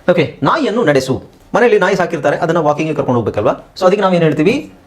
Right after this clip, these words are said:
Walk the dog. Walk the dog. Walk the dog. ಓಕೆ, ನೆಕ್ಸ್ಟ್, ಬೆಕ್ಕಿಗೆ ಆಹಾರ ನೀಡಿ. ಮನೆಯಲ್ಲಿ ಪೆಟ್ಸ್ ಇರೋರು ಬೆಕ್ಕಿಗೆ ಆಹಾರ ನೀಡಿ, ನೀಡಿ. Feed the cat. Walk the dog, feed the cat. ಓಕೆ, ನೆಕ್ಸ್ಟ್ ನೋಡಿ,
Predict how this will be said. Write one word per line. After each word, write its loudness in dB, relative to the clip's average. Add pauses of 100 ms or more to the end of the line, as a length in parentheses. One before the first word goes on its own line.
(220)
Walk -2
the 0
dog. -2 (500)
Walk 0
the 2
dog. -2 (760)
Walk -2
the 0
dog. -2 (440)
ಓಕೆ, -4 (300)
ನೆಕ್ಸ್ಟ್, -2 (100)
ಬೆಕ್ಕಿಗೆ 0
ಆಹಾರ 2
ನೀಡಿ. 0
ಮನೆಯಲ್ಲಿ 2
ಪೆಟ್ಸ್ 0
ಇರೋರು 0
ಬೆಕ್ಕಿಗೆ 0
ಆಹಾರ 2
ನೀಡಿ, -4 (360)
ನೀಡಿ. 4 (100)
Feed 2
the 0
cat. -6 (400)
Walk 0
the 4
dog, 0
feed 2
the -2
cat. -6 (1200)
ಓಕೆ, -2
ನೆಕ್ಸ್ಟ್ 0
ನೋಡಿ, -2